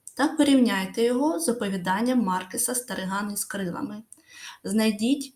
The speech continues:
спільне і відмінне в цих творах. Покликання на тексти творів ви знайдете, перейшовши за Q R-кодами. Образи у творі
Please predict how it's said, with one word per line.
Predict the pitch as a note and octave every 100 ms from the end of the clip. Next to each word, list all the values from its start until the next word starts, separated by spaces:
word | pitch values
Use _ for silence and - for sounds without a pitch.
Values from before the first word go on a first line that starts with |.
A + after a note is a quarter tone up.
| _
спільне | - - A3 A#3 C4+ C4+ - -
і | A#3
відмінне | A#3 B3+ B3 A3+ E3+ E3+
в |
цих | - -
творах. | - F3+ E3 D#3+ - - - - - -
Покликання | A#3 A#3+ A#3+ B3 D4+ D#4 A3+
на | G#3
тексти | G#3 A#3 A3+ - -
творів | G3 A3 C4 D4+ D4 D4
ви | G3
знайдете, | F#3+ F#3+ F#3 G#3+ C4+ C4+ C4+ C#4
перейшовши | - F#3+ F3+ F#3+ G#3+ - A#3+ G#3+
за | F3 F#3 -
Q | -
R-кодами. | E3+ F3+ - - - - - - - _ _ _ _ _ _ _ _ _ _ _ _ _ _ _ _ _ _ _ _ _ _ _ - - - - - - - - - - _
Образи | B3 C4 D4 C4 A#3 A#3+
у | A3+
творі | A#3 A3+ B3+ D4 D4+